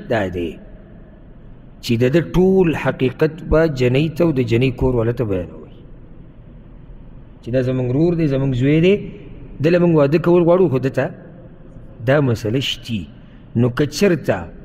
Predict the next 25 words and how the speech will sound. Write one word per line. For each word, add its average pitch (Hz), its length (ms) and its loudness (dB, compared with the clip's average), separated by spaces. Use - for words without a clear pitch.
هغوی 185 440 2
سره 165 320 2
د 202 100 4
دې 185 100 4
مسلې 143 360 0
په 151 140 -2
دې 165 160 4
باندې 139 280 0
راضي 123 220 -2
دي، 165 120 -4
نو 139 60 2
بیا 123 120 4
پکې 104 220 -4
څه - 60 -12
حرج 139 240 -8
نشته. - 280 -16
ورسره 160 360 2
دویمه 254 340 4
لازمه 208 400 2
خبره 156 300 0
څه 120 220 -4
ده؟ 113 80 -4
دویمه 190 320 2
لازمه 156 380 0
خبره 113 340 -4